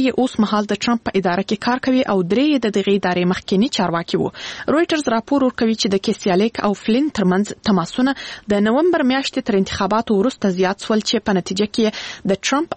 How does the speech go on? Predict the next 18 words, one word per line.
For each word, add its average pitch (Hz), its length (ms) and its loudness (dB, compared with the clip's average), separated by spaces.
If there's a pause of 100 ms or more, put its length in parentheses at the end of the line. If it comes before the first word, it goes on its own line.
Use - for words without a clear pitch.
او 202 60 4 (100)
روسي 330 300 0
ولسمشر 196 560 0
ولادیمیر 220 480 2
پوتین 330 340 -2
ترمنځ 214 400 2
اړیکو 190 320 -2
ته 233 160 0
لاره 165 300 -2
هواره 170 320 0
سوه. 170 180 -6 (400)
په 277 160 2
جنوري 311 400 2
میاشت 320 240 0
کې 302 160 -4
د - 60 2 (100)
ټرمپ 285 280 2
تر 247 80 2